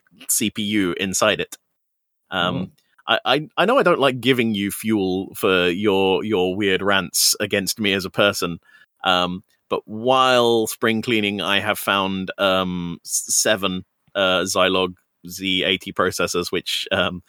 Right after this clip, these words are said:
Speaker 1: I've been assured is more than many people have.
Speaker 2: It's more than I have.
Speaker 1: <laughs> Yeah, it's, it's, it's, it's a statistically aberrant number of Zilog Z eighties.
Speaker 2: Hmm.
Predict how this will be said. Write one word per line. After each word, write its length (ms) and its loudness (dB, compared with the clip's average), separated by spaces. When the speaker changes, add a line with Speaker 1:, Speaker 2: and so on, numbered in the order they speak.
Speaker 1:
I've 160 -4
been 140 2
assured 420 4
is 140 0
more 560 2
than 240 -2
many 240 0
people 320 -6
have. 320 -2
Speaker 2:
It's 240 -6
more 140 2
than 160 0
I 160 2
have. 460 -4
Speaker 1:
<laughs> 100 -6
Yeah, 160 0
it's, 260 -2
it's, 280 -4
it's, 260 -2
it's 280 -2
a 40 0
statistically 800 0
aberrant 540 0
number 460 0
of 140 0
Zilog 460 0
Z 160 -2
eighties. 520 -6
Speaker 2:
Hmm. 300 -6